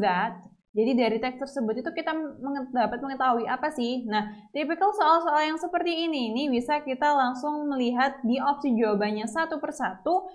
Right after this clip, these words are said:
baru kita mencari informasinya tepat atau tidak di dalam teks. Coba kita lihat di opsi jawaban yang A terlebih dahulu. "Non-target plants and animal may be dead because of pesticides."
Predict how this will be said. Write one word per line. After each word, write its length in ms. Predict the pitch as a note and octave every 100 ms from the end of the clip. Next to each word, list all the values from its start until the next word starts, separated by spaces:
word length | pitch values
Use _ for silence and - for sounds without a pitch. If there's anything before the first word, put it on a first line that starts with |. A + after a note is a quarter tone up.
| - -
baru 320 | A#3 A3 D4+
kita 320 | - C#4 D4 D4+
mencari 480 | C#4 C#4+ C4 C#4+
informasinya 720 | D4 D4 E4 E4 E4+ D#4+ C#4 D4+
tepat 320 | D4+ D4 C#4 B3+
atau 160 | A#3+
tidak 400 | C#4+ B3 G3+ A#3+ G#3+
di 100 | G#3+
dalam 400 | G3 F#3 F#3 G3
teks. 400 | E3 - - - _ _
Coba 320 | C#4+ C4+ D#4
kita 240 | D4+ D#4
lihat 240 | C#4 C#4 A#3+
di 80 | A#3+
opsi 220 | A#3 B3+
jawaban 320 | A3+ G#3+ G#3+
yang 100 | A3+
A 140 | B3 B3
terlebih 380 | B3+ B3 A3
dahulu. 500 | G#3+ A#3+ D#4 B3+ - - - _ C4
"Non-target 720 | E4+ F4 F#4 D#4+ C4 B3 C4+
plants 500 | B3 F3+ F#3+ A#3+ -
and 220 | A3+ A3+
animal 640 | - D#4+ D#4+ B3 G3 A#3
may 240 | C4 B3+ B3
be 160 | G#3+
dead 580 | F#3+ F3 F#3+ D#3+ - - -
because 560 | A3 A3 B3 A#3 A#3+ -
of 320 | - G#3+ -
pesticides." 880 | - B3+ B3 C4+ C4 D#4 D4 G#3 -